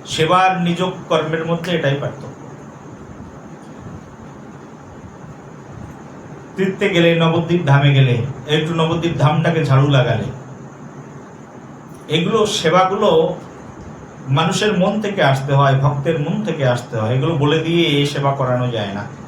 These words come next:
নবদ্বীপ ধামে গিয়ে একটু ঝাড়ু লাগিয়ে দিলাম। কোনো বাবাজি মহারাজ হাঁটতে পারছে না, তার হাতটা ধরে একটু তার মন্দির পর্যন্ত পৌঁছে দিয়ে আসলাম।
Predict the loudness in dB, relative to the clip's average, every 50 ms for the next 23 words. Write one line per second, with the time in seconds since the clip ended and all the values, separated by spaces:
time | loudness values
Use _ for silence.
0 | -16 -16 -16 -16 -16 -16 -16 -16 -16 -16 -16 -16 -16 -16 -16 -16 -16 -16 -4 2
1 | 2 4 4 4 0 0 -2 0 2 2 4 4 2 2 2 0 0 0 -2 -2
2 | 2 2 4 4 4 4 2 2 2 0 -4 -4 -2 0 0 0 -2 -2 -8 -14
3 | -16 -18 -18 -18 -18 -18 -18 -18 -18 -18 -18 -18 -18 -18 -18 -18 -18 -18 -16 -16
4 | -18 -18 -18 -18 -18 -20 -20 -20 -18 -18 -18 -18 -4 0 2 4 4 4 4 4
5 | 4 4 2 2 2 2 2 4 4 4 4 4 2 2 0 -4 -6 -8 -10 -12
6 | -14 -4 0 0 0 0 2 0 2 2 2 2 2 2 0 2 4 4 4 4
7 | 0 -4 -8 -12 -6 0 4 4 4 4 2 0 0 0 0 0 0 0 0 2
8 | 2 2 2 2 0 0 0 0 -2 -2 -2 -6 -12 -14 -16 -16 -16 -18 -18 -18
9 | -16 -16 -16 -16 -16 -14 -2 2 2 2 4 4 4 4 4 4 2 2 0 0
10 | 0 2 2 2 4 2 2 0 0 -2 0 0 0 -2 0 0 0 0 0 0
11 | -2 -2 -2 0 0 0 -2